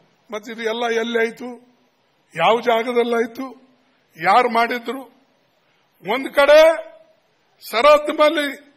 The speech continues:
ಇವತ್ತು ಯುದ್ಧ ನಡೆದ್ರೂ ಕೂಡ, ಅಥವಾ ಅಲ್ಲಿ ಜಗಳ ನಡೆದ್ರೂ ಕೂಡ, ಇವತ್ತಿನ ದಿವಸ ದೇಶದ ಜನರಿಗೆ ಅವರು ಸುಳ್ಳು ಹೇಳ್ತಾ ಇದ್ದಾರೆ, ಮೋಸ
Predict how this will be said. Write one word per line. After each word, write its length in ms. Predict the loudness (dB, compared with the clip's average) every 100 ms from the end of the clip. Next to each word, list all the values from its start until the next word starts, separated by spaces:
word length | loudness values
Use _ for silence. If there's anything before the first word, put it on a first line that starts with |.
| _ _ -14
ಇವತ್ತು 360 | -2 0 0 -4
ಯುದ್ಧ 320 | -8 -2 2
ನಡೆದ್ರೂ 640 | 2 2 -2 -4 -6 -10
ಕೂಡ, 200 | -8 -6 -4 -4 -10 _ _ _ _ -6
ಅಥವಾ 280 | -4 2 2
ಅಲ್ಲಿ 160 | 0
ಜಗಳ 260 | 0 2 6
ನಡೆದ್ರೂ 640 | 4 4 0 -4 -6 -8 -10
ಕೂಡ, 240 | -8 -2 0 0 -6 _ _ _ _ _ _ -8
ಇವತ್ತಿನ 420 | -6 -6 -6 -10 -8
ದಿವಸ 260 | -8 0 4 4 2 -4 -18 _ _ _ _ -4
ದೇಶದ 500 | 0 0 0 -4 -4
ಜನರಿಗೆ 720 | -6 -8 -4 -4 0 0 0 -6 -12 _ _ _
ಅವರು 680 | -2 0 -2 -4 -8 -14 _ -18 -12
ಸುಳ್ಳು 220 | -8 -8
ಹೇಳ್ತಾ 360 | -8 -12 -18
ಇದ್ದಾರೆ, 360 | -20 _ -20 _ _ _ _ _ _ -4
ಮೋಸ 260 | -2 0